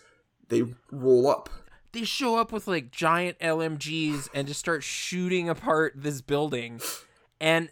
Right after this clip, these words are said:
Speaker 2: this, this was at least where I was like, "All right, I, I like some, I like some destruction. I'm okay."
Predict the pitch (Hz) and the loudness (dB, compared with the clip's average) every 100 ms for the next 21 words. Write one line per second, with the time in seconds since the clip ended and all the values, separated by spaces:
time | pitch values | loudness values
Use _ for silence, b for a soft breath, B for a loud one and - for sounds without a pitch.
0 | - 165 208 - 302 269 254 233 214 185 | -6 0 0 0 -4 -2 -4 -2 2 2
1 | - 180 165 147 143 131 147 131 117 131 | 4 2 2 2 -2 0 2 2 2 0
2 | 135 147 147 - 147 131 127 135 139 139 | 4 4 4 0 -6 -6 -2 2 2 2
3 | - 123 117 123 107 - 107 113 113 - | -4 -10 -8 -8 -8 -10 -10 -8 -8 -6
4 | 117 107 104 | -6 -4 -8